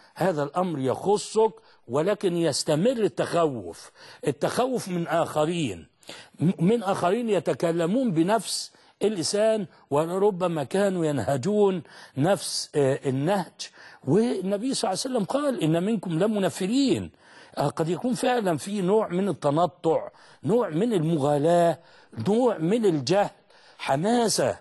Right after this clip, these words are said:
آه، تغلب الضوابط الشرعية. آه، شرع الله مصلحة كله، مسائل ربما لو عرضت على عمر لجمع لها أهل بدر. فأنا حقيقة لا أنفي، لا أنفي أن نكون سبب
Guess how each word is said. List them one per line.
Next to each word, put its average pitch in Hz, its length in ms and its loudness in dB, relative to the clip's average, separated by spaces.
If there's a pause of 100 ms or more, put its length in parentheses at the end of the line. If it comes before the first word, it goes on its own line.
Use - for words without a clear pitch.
(460)
آه، 160 60 2
تغلب 180 420 -2
الضوابط 156 560 0
الشرعية. 156 800 0 (480)
آه، 165 120 2
شرع 208 300 -2
الله 190 220 0
مصلحة 160 600 -2 (200)
كله، 175 460 2 (340)
مسائل 170 640 2
ربما 160 800 2 (320)
لو 139 200 0
عرضت 160 480 0
على 151 180 4
عمر 180 380 0
لجمع 151 540 0
لها 175 460 0
أهل 156 280 0
بدر. 165 320 0 (440)
فأنا - 320 0
حقيقة 269 560 -2
لا 202 360 2
أنفي، 240 280 -4 (440)
لا 165 280 0
أنفي 202 360 -2
أن 151 120 2
نكون 220 440 0
سبب 185 520 2